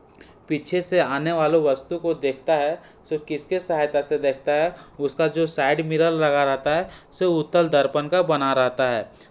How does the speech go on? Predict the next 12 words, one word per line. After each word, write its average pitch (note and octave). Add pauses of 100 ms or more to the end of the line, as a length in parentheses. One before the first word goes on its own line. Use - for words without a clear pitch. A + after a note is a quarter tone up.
(100)
तो D3
ऑप्शन D3
नंबर D#3+ (300)
डी F3+
इसका E3+
सही C#3+
आंसर C3+
हो C3
जाएगा। B2 (420)
अगर E3+
क्वेश्चन F#3
पूछेगा E3+